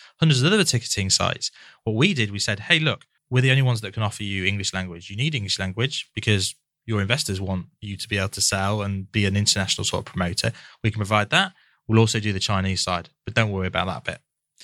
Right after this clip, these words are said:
And then that's how we then started sort of into that. And we were at the top table. We were sitting within a few months of us starting, pretty much, we were sat at the same table as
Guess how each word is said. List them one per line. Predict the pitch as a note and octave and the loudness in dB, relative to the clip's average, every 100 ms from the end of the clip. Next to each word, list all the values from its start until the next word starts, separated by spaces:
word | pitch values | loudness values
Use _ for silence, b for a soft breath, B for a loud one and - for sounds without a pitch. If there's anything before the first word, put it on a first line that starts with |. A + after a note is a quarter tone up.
| B B B | B B B
And | A2 | -4
then | A2 A#2+ A2 | 0 0 2
that's | D3+ D#3+ | 0 -2
how | - C3+ C3+ | -4 -2 -2
we | A2 G2+ | -2 -4
then | A#2 A#2 G#2+ | 0 0 0
started | - G#2+ G2+ F2+ F#2+ - | -2 0 0 -2 -6 -6
sort | - F#2+ | -4 -2
of | F#2 - _ - | -4 -6 _ -2
into | A2 G#2+ | 0 0
that. | G2+ E2+ | -4 -6
And | G2 | 0
we | A#2+ C#3+ | 4 4
were | C3+ | 4
at | |
the | A2 | 0
top | A2 C3 - | -4 -4 0
table. | C#3 G3+ D3 - _ b b b | 0 -2 -4 -16 _ b b b
We | B2+ | 0
were | A#2+ | 2
sitting | A2 - D3 C3+ A2 B B | 2 2 2 0 -2 B B
within | C3+ C3+ B2+ | 0 4 4
a | |
few | A#2+ F#3 D3 | 2 2 2
months | C3 D3 B2 | 2 0 -2
of | G#2+ | -6
us | G#2 - | -6 -4
starting, | - E3 F3 G#2 | 2 2 2 -2
pretty | F#2+ A2 | -8 -8
much, | G#2 C#3+ F#2 - | -2 0 -2 -6
we | A#2 G#2+ | -4 -4
were | G2 | 0
sat | - B2 G#2+ - - | 2 2 0 -4 -20
at | D#2+ | -8
the | |
same | - B2 A2 | 0 2 2
table | - A#2 A2 F#2+ F#2+ | 4 4 4 0 0
as | G#2 F#2+ F2+ | 0 2 2